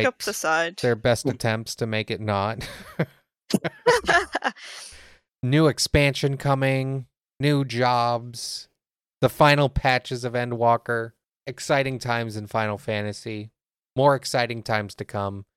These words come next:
Speaker 2: I'm glad we could get this all to come together this weekend to finally talk about it.
Speaker 1: Yeah.
Speaker 3: Mm-hmm.
Speaker 2: Unfortunate we couldn't get Warren. Uh, we
Speaker 1: He's
Speaker 2: miss Sujak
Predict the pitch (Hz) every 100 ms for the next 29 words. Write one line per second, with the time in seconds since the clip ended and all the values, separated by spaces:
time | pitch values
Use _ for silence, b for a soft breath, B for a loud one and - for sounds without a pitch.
0 | _ - 120 123 127 131 123 117 127 -
1 | 117 - _ _ _ - 131 117 120 123
2 | 117 110 113 107 107 104 - 110 110 104
3 | 101 - 107 104 101 - 104 - 98 98
4 | 98 104 _ _ _ _ _ _ _ 220
5 | 226 311 381 349 302 - 120 - 131 -
6 | 131 120 120 127 123 123 123 113 113 113
7 | 110 113 110 _ _ _ _ - - 53
8 | 104 117 117 120 120 - 123